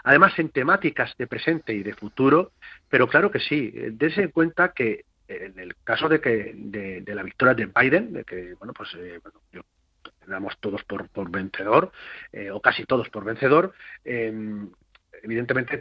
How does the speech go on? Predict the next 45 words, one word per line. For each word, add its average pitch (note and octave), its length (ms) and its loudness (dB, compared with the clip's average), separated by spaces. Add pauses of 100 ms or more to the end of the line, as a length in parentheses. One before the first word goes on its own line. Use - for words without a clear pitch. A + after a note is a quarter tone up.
en A2+ 120 -8
su - 180 -8
programa A#2 400 2
electoral, C3 340 4
aunque A2+ 440 0
todo B2+ 160 0
el C3+ 80 2
impulso C3 340 0
fiscal C3 400 2
que - 80 2
hablaba B2 400 6 (240)
no B2 140 2
pueda B2+ 180 6
llevarlo B2 560 4
a A#2+ 180 0
cabo, D3 400 8 (200)
pero A#2 120 -2
una C3+ 120 4
gran D3 180 2
parte D#3 260 -2
sí, C3+ 460 -2
y, A#2+ 260 -8
y C3+ 60 0
es D3 120 0
una F3+ 180 4
palanca F3 400 4
que D3 100 2
va C3 80 4
a E3 60 4
ir A#3+ 220 -2
precisamente A#2+ 640 -6
hacia A#2 240 -4
lo A2 160 -2
que A#2 180 -2
es A#2 140 -6 (240)
las A#2+ 240 2
energías A2+ 500 0
limpias, A2 540 -2
por G2+ 120 -6
ejemplo, D3+ 380 0 (140)
y B2 120 -2
ahí A#2 100 2
es C3 100 0
un C3+ 60 -8
criterio C#3+ 380 2